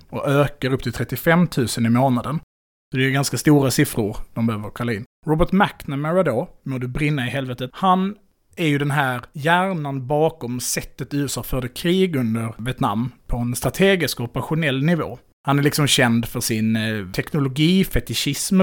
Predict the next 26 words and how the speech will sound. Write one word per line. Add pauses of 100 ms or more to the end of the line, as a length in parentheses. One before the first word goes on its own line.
på
något
sätt. (340)
Och
försöket
att
göra
kriget
till
en
vetenskap
genom
att,
eh,
kvantifiera
data
och
ha
olika
datamaskiner
som
skulle
räkna
ut
olika
saker.